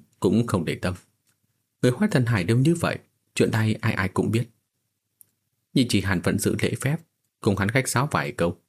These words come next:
Đột nhiên trên bầu trời xuất hiện một hóa hồng vân, trong khoảnh khắc đã đến trên đỉnh núi.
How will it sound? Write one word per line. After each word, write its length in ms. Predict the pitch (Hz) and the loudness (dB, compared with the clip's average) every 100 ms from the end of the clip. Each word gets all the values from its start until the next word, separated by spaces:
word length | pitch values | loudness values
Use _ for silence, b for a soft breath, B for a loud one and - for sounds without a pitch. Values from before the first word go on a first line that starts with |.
| _ _ _ _ _ _ _ _ | _ _ _ _ _ _ _ _
Đột 140 | 147 143 | 0 2
nhiên 340 | 143 143 139 | 2 2 2
trên 140 | 147 139 | 2 2
bầu 160 | 90 - | 0 0
trời 260 | 80 78 | 0 0
xuất 220 | - - | 0 0
hiện 140 | - 82 | 2 0
một 160 | 85 - | -2 -2
hóa 120 | 101 | -2
hồng 260 | 151 95 | 0 0
vân, 220 | - 110 113 - _ _ _ _ _ _ - | 2 0 0 -6 _ _ _ _ _ _ -4
trong 140 | 160 | -2
khoảnh 160 | 110 78 | -2 -2
khắc 180 | - - | -2 0
đã 120 | 90 | 0
đến 340 | 101 120 180 - | 2 2 2 2
trên 140 | 87 | 0
đỉnh 180 | 123 - | -2 -2
núi. 200 | 110 | -2